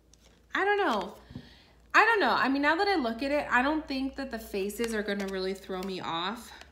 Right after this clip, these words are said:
Um, I think it'll, it'll be doable. I think that the, the cool part about this deck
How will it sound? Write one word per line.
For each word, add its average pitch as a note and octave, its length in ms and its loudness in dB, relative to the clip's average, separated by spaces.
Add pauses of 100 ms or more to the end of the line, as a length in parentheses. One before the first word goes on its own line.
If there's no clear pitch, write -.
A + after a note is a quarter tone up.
(460)
Um, F3 680 -6 (2500)
I A3 100 -2
think B3+ 280 -4
it'll, A3+ 320 -4
it'll G#3+ 180 -2
be G#3+ 140 -4
doable. F#3+ 560 -4
I G3 100 -4
think C#4+ 300 -2
that D4+ 160 0
the, A3+ 160 -2
the - 160 -6
cool A#3+ 240 -4
part B3+ 260 2
about G3+ 300 -2
this G#3 180 -6
deck F#3 400 0